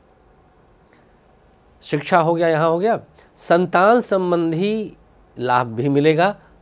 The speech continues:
अगर आप बच्चे के लिए प्लान कर रहे थे, आप दो हज़ार बीस में, उन्नीस में आपने प्रयास किया था, सफलता नहीं मिलेगी, मिली थी, तो इस वर्ष दो हज़ार इक्कीस में सफलता के चांसेस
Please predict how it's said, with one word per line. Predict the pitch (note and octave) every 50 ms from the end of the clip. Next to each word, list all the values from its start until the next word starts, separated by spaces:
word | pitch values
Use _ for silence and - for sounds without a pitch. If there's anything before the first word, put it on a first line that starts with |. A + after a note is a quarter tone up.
| _ -
अगर | B2+ C#3+ E3+ F#3+ F#3
आप | E3 E3 E3+
बच्चे | C#3 A2+ C3+ B2+ - - D3+ A#2+
के | - B2 A#2+
लिए | A2 A2+ A#2+ A2+
प्लान | - - G#2+ A2 G#2+ A2
कर | G#2+ - A2+ A2+
रहे | A#2+ A#2+ C#3 C#3
थे, | C#3+ D#3 E3+ F3+ F3+ - - - - _ _ _ -
आप | C3+ C3 C3+ C3 -
दो | A#2 A2+ B2 B2 A#2+
हज़ार | A2+ G#2+ A#2 A#2+ A#2+ A#2+ A2+ - - _ _ _ _ _ _ -
बीस | A2+ A2 C3 D#3 F3 D#3+ - C#3+
में, | D3 D3+ D3+ D3+ D#3 D#3 -
उन्नीस | - A#2+ A2+ A#2 C#3 E3 D#3+ D#3 D3
में | C#3+ C#3
आपने | C3 B2 A#2+ B2 A#2+
प्रयास | A#2 - A2+ A2 A2+ A#2+ A#2+ -
किया | - B2 B2 A#2+ A2+
था, | C3 B2
सफलता | - - G#2+ - A#2 G2+ - A#2 G#2
नहीं | G#2 G#2+ B2+ C3+
मिलेगी, | B2+ C3 C#3 C3+ C3 D3+ F3+ F3 - - - - - - _ -
मिली | A#2+ B2+ C#3 D3+
थी, | D3 D#3 F#3 G#3+ G#3+ - - - _ -
तो | E3 D#3+
इस | - F3+ E3+ D#3 -
वर्ष | C#3+ C#3+ D#3+ F#3 F#3+ - -
दो | E3 C#3+ D3 C3
हज़ार | C3+ C3 B2+ B2
इक्कीस | A#2+ - - - F#3+ - - D#3+
में | E3 F3+
सफलता | E3+ - C#3 - - A2+ A2 - B2 A2+
के | G#2 A2+ G#2
चांसेस | - A#2 A2+ A2 G2+ - F3 F#3+ F#3 -